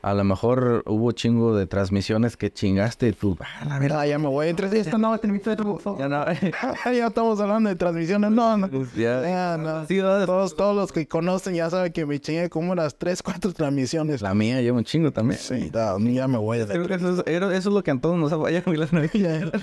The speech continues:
Speaker 2: ya me voy de la entrevista, ya, gracias.
Speaker 1: Pero algo así, güey, o sea, cosas que uno no sabe antes, o sea, por-, porque es fácil juzgar y decir,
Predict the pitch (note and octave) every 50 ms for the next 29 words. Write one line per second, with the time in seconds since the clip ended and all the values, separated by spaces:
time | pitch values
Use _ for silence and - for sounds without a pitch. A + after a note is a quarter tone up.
0 | F3+ D#3+ - G3+ F#3 G3 F#3+ F3 E3+ F3+ F3+ F3 E3+ D3+ C#3 - - C3+ C#3 D3+
1 | C#3+ - - C#3+ C#3 D3 D#3 D#3 D3 D3 D#3 D#3 D#3 D3+ C#3+ D3+ C#3 C3 - -
2 | - - - _ - - - - - - C3+ C3+ C3 C3 C3 B2+ D#3 F3+ G3 F3
3 | D#3+ - G3+ G#3+ G#3+ G#3 F#3+ F3 E3 C#3 - - F3+ F#3+ G3+ G3 F#3 E3+ - D#3
4 | D3+ E3 F3 F3+ F3 F3 E3+ - F3 E3+ F3 E3+ E3+ E3+ E3 F3+ F3 E3+ D#3+ D3
5 | C#3 C3 A#2+ B2 B2+ B2 A#2 - C3 A#2+ - D3+ E3 - - F#3 F#3 - G3 F#3
6 | F3+ - - - - A#2 A2+ A2 G#2+ A#2+ B2+ C#3+ D#3 C3+ A#2+ A2+ - C3 A#2+ G2+
7 | G2